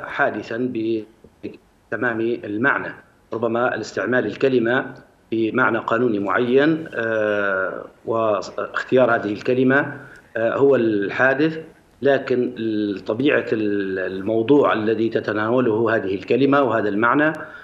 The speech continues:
هو معنى راسخ وأصيل وقديم، قدم، آه، نشأة الدول، آه، المختلفة. فقد كان هناك، آه، آه، استقلال للدول، آه، الناشئة سواء كانت قبل الإسلام أو بعده،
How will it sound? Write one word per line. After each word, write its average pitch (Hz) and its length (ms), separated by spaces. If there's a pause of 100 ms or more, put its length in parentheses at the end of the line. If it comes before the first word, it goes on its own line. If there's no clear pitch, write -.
(220)
هو 127 80
معنى 117 340
راسخ 135 480
وأصيل 127 720 (380)
وقديم، 135 880
قدم، 139 420
آه، 120 260
نشأة 120 360
الدول، 127 540 (480)
آه، 107 320
المختلفة. 127 720 (440)
فقد 127 400
كان 131 220
هناك، 123 400
آه، 123 500 (460)
آه، 95 1040 (300)
استقلال 127 520
للدول، 117 1160 (420)
آه، 101 240
الناشئة 123 520
سواء 113 260
كانت 107 260
قبل 101 220
الإسلام 107 360
أو 95 180
بعده، 151 480